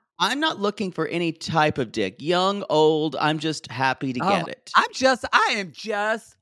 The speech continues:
Speaker 2: I am just like Steph. I need a refresh.
Speaker 1: That's not what she said.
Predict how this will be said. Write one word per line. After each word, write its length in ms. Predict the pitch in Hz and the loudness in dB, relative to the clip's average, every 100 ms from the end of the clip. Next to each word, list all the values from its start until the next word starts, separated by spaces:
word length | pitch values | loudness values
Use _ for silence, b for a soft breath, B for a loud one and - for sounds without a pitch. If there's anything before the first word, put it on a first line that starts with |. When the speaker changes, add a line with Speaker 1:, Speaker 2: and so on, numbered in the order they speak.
| - | -2
Speaker 2:
I 180 | 226 | -2
am 140 | 196 147 | -2 -6
just 300 | 185 185 202 | -4 -4 0
like 160 | 190 | 0
Steph. 380 | - - 190 175 | -2 -4 -2 0
I 100 | 233 | 0
need 180 | 233 202 | 0 0
a 40 | 226 | 0
refresh. 960 | 202 165 - 160 131 117 - - - _ _ _ _ _ _ _ _ _ _ | 0 -4 -6 -4 -2 -4 -8 -14 -18 _ _ _ _ _ _ _ _ _ _
Speaker 1:
That's 200 | 139 139 | -4 -4
not 160 | 156 139 | -2 -2
what 100 | 117 | -2
she 160 | - 117 | -6 -8
said. 380 | - 120 95 | -6 -4 -4